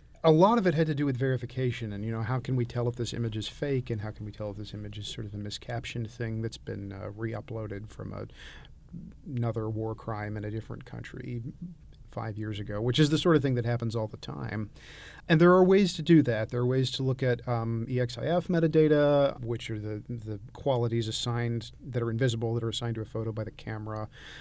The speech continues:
that takes it. But a lot of this stuff just gets pulled out, uh, and, and scraped off when, uh, things get uploaded to Facebook, uh, Twitter, and Google.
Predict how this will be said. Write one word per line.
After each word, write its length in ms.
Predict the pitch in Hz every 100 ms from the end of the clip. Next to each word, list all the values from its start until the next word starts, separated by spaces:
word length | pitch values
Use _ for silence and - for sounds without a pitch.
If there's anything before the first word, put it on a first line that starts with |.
| -
that 140 | 127 -
takes 360 | 127 117 -
it. 160 | 113 107 - - 131
But 140 | 151 - -
a 80 | 165
lot 300 | 143 190 202
of 80 |
this 100 | 160
stuff 220 | - 151 135
just 180 | 139
gets 160 | - 127 - -
pulled 320 | - 139 131
out, 400 | 165 123 - - -
uh, 260 | 151 123 117
and, 200 | 123 113
and 160 | 127 120
scraped 400 | - 123 120 156
off 280 | 156 123 120
when, 220 | 127 120 113 - 143 -
uh, 120 | 120
things 240 | 120 131
get 180 | 113 120
uploaded 400 | 123 120 120 110
to 60 | 104
Facebook, 600 | - 113 - 117 - -
uh, 140 | 113 104
Twitter, 300 | - 117 110
and 100 | 110
Google. 400 | 196 208 127 120